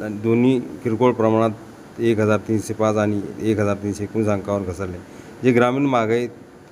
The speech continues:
घट दर्शवते. महागाई भत्त्याची गणना करण्यासाठी सीपीआय एल आणि सीपीआय आरएल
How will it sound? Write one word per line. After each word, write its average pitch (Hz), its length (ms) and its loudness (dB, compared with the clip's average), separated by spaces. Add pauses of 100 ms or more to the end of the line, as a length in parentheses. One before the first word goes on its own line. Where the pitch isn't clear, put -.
(240)
घट 110 160 0
दर्शवते. 101 540 -4
महागाई 123 320 4
भत्त्याची 127 380 0
गणना 120 280 2
करण्यासाठी 113 540 -2
सीपीआय 113 680 0
एल 113 240 2 (380)
आणि 120 180 4
सीपीआय 120 520 4
आरएल 110 420 4